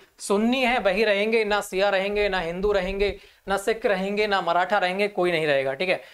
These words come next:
इसका मतलब बस यही था। उसकी धार्मिक कट्टरता और संकुचित नीति का बुरा प्रभाव साम्राज्य की शक्ति और व्यवस्था पर पड़ा।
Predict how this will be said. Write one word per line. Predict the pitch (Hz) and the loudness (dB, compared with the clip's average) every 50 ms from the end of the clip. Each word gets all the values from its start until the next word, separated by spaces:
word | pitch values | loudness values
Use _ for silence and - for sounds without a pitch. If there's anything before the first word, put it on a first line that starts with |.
| - _ | -10 _
इसका | 180 160 - - 214 | -8 -2 0 0 0
मतलब | 202 196 196 202 202 | 0 0 0 0 0
बस | 185 185 - 180 | 0 0 0 0
यही | 151 151 156 | -2 -2 -2
था। | 143 - 131 117 - _ _ _ _ _ - | -4 -6 -8 -8 -10 _ _ _ _ _ -4
उसकी | 220 220 220 - 302 294 | -4 -2 0 0 0 2
धार्मिक | 208 185 165 170 202 240 262 294 302 - | 2 2 2 2 2 2 0 -2 0 0
कट्टरता | 269 247 - 262 262 - 285 269 247 233 | 0 0 2 0 2 2 2 2 4 4
और | 247 262 302 294 262 - - - _ _ _ | 4 4 2 2 -2 -4 -8 -14 _ _ _
संकुचित | - - 247 254 277 262 247 330 - 349 240 285 | -4 -2 0 0 0 0 0 0 0 0 0 0
नीति | 254 262 254 - 269 247 - | 0 0 0 0 -2 0 2
का | - 214 202 196 202 208 202 - - - - 170 | 2 2 2 2 0 -2 -4 -10 -16 -14 -10 -4
बुरा | 165 226 254 269 262 247 | -2 0 2 2 2 0
प्रभाव | 247 233 208 185 202 226 220 214 208 | 0 -2 -2 0 0 0 0 -2 -2
साम्राज्य | - 226 202 208 220 220 220 226 196 190 | 0 0 0 2 2 0 0 0 -2 -4
की | - 226 202 | -6 -6 -4
शक्ति | - - 196 - _ - 190 196 | -2 -4 -6 -4 _ -4 -4 -2
और | 196 185 196 202 185 | -2 0 0 0 0
व्यवस्था | 160 165 160 175 - - 208 175 170 | -2 -4 -4 -4 -2 0 0 0 2
पर | - 196 233 277 - 311 - - - - _ _ | 2 2 2 4 2 2 0 -2 -6 -10 _ _
पड़ा। | - 151 139 131 - - | 0 2 2 2 0 -4